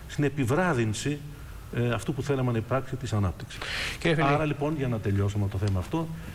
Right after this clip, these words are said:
Speaker 1: έχει μεγάλη σημασία το θέμα των πλεονασμάτων και, για να είμαστε ειλικρινείς, έχει σημασία συνολικότερα το θέμα του χρέους και του ιδιωτικού χρέους.
Speaker 2: Κύριε
Speaker 1: Όταν
Speaker 2: Φιλή.
Speaker 1: τέσσερα εκατομμύρια πολίτες χρωστούν εκατό δισεκατομμύρια στις, ε, στο κράτος,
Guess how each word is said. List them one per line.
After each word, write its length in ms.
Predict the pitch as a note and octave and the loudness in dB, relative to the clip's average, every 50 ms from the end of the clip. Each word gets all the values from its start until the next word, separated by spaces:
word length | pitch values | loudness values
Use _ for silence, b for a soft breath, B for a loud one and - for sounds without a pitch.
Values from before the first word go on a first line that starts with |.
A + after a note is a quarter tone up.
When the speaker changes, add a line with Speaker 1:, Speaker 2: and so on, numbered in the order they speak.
| B B | B B
Speaker 1:
έχει 200 | C#3 C3+ - C3 | -2 0 0 2
μεγάλη 280 | C3 B2+ C3+ D#3 D3+ D3 | 2 2 4 2 2 0
σημασία 460 | - B2+ A#2 A2 G2+ - C#3 C#3 C#3 | 0 0 0 0 0 2 0 0 0
το 80 | C#3 G#2 | 0 0
θέμα 240 | - B2+ B2+ A#2+ | 0 0 0 0
των 180 | - A2+ G#2+ G2 - | 0 -2 -2 -2 -2
πλεονασμάτων 680 | F#2+ F#2+ F2+ F2 E2+ E2 F#2 G#2+ C3+ D#3+ - F#3+ F3 E3 - B B B B B B - | 0 0 0 0 0 0 0 0 0 0 0 -2 -2 -2 -6 B B B B B B -2
και, 200 | - A3+ G#3+ G#3 - - - | 0 0 0 0 -2 -4 -2
για 120 | C3 C3+ | -2 0
να 100 | C3 C3 | 2 2
είμαστε 220 | C3 B2+ - - A#2 | 2 2 2 2 0
ειλικρινείς, 500 | A2+ G2+ - A#2+ D#3+ F#3+ F3+ - - - B B B B B B B B - - - | 2 2 2 2 2 2 0 -2 -6 -10 B B B B B B B B -10 -2 0
έχει 180 | G3+ G3 F#3 | 2 2 2
σημασία 600 | - - E3 D3 C3+ - D#3 F#3 F#3 F#3 F3 E3 - - - - - - - - | 0 0 2 2 0 0 2 2 2 2 2 0 -4 -8 -12 -14 -16 -16 -12 -8
συνολικότερα 640 | - - D3+ D3 C#3 C3 B2 - E3+ D#3+ - D#3 D3 | -2 0 2 2 2 2 2 0 0 2 2 2 0
το 100 | C#3+ C3 | 0 -2
θέμα 240 | - D3 C#3 C3+ | -2 0 0 0
του 80 | C3 - | -2 -2
χρέους 500 | - - G#2+ G2 F2+ D#2+ D2+ - - - - | -2 0 2 2 2 2 0 -4 -8 -6 -4
και 100 | - B2 | -2 0
του 120 | - C3 | 2 2
ιδιωτικού 420 | A#2 G2 A2 G#2 F#2+ G2+ - E2+ D#2+ | 2 2 2 0 0 -2 -2 -4 -2
χρέους. 360 | - E2+ E2+ D#2+ D#2 - - - - B B B B B B B B - | 0 0 -2 -2 -2 -4 -8 -12 -14 B B B B B B B B 0
Speaker 2:
Κύριε 120 | F3 D3+ | 2 2
Speaker 1:
Όταν 160 | D3 - D3+ | 2 4 4
Speaker 2:
Φιλή. 120 | D3+ C#3 B2 | 2 4 4
Speaker 1:
τέσσερα 320 | E3+ F3+ E3+ - F#3 E3+ | 4 2 2 2 2 2
εκατομμύρια 580 | D#3+ - D#3 D3+ D3+ C#3 C#3 D3 C#3+ C#3+ C#3 C3+ | 2 0 0 0 0 0 2 2 2 2 0 0
πολίτες 600 | - B2+ A#2+ A#2+ A#2+ - F#2 E2 - - - B B B B B B - | 0 0 2 2 2 0 0 -4 -4 -8 -12 B B B B B B -2
χρωστούν 400 | - A#2+ G#2 - D#3+ D3+ C#3 B2+ D3+ - | 0 0 0 2 2 0 0 0 -2 -6
εκατό 600 | - - - A#2 G#2+ - - A3+ - - - - | -6 -4 -2 -2 -2 0 0 0 0 0 -2 -4
δισεκατομμύρια 800 | G2+ A2+ - A2+ G2+ A2 G2 A2 G#2+ A#2+ B2+ A2+ G2 F#2+ F2 D#2+ D#2+ B B B B B B - - | -2 -2 0 0 -2 0 0 2 2 2 2 2 2 2 0 0 -4 B B B B B B -14 -12
στις, 360 | - - - F#2+ - - - | -8 -4 -2 -2 -2 0 0
ε, 60 | G2 F2+ F2 E2+ D#2+ D#2+ - - B B B B B B - | 0 2 2 2 0 -2 -4 -6 B B B B B B -8
στο 140 | - - G2+ | -4 -4 -2
κράτος, 600 | - A2 G#2+ A2 A2 - F3+ F3+ - - - | 0 2 2 2 2 0 -2 -2 -2 -6 -10